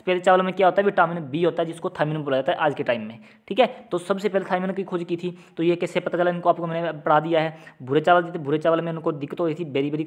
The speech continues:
बेरी बेरी का प्रयोग, अ, रोग हो गया था उनको। ठीक है, तो थायमिन, अ, दिया था। इसी विटामिन की कमी से शरीर में बेरी बेरी जैसा रोग होता है।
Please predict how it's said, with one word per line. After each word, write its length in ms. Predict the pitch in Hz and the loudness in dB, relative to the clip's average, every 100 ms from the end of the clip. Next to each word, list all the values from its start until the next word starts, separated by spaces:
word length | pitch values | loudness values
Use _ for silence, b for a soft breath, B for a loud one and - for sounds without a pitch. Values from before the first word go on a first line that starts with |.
| 170 | -8
बेरी 260 | 135 147 156 | -4 0 0
बेरी 160 | 156 | 0
का 100 | 156 | -2
प्रयोग, 300 | 160 165 170 | 0 0 0
अ, 240 | 160 147 147 147 B - | 2 0 0 -6 B 4
रोग 160 | 160 175 | 6 6
हो 100 | 170 | 4
गया 100 | 160 | 2
था 100 | 156 | 0
उनको। 280 | 151 160 B B - | -4 -6 B B -6
ठीक 120 | 214 | 2
है, 380 | 139 104 - _ _ _ _ _ - | 2 2 -20 _ _ _ _ _ -6
तो 80 | 160 | -2
थायमिन, 360 | 160 165 180 190 B _ | 0 0 -2 -6 B _
अ, 180 | 160 147 | -2 0
दिया 320 | 139 147 156 | 0 0 2
था। 220 | 165 180 180 | 2 0 0
इसी 140 | 175 | -2
विटामिन 300 | 202 175 170 | 2 2 2
की 220 | 170 175 175 | -4 -8 -4
कमी 260 | 175 175 | -2 -2
से 140 | 165 160 | -4 -4
शरीर 240 | 156 156 | 0 0
में 180 | 165 180 B B _ | -2 -6 B B _
बेरी 300 | 139 147 160 | 0 4 4
बेरी 180 | 156 151 | 4 2
जैसा 260 | 147 147 151 | 2 0 2
रोग 200 | 143 139 | 2 -2
होता 260 | 120 - | -6 -6
है। 160 | 104 | -8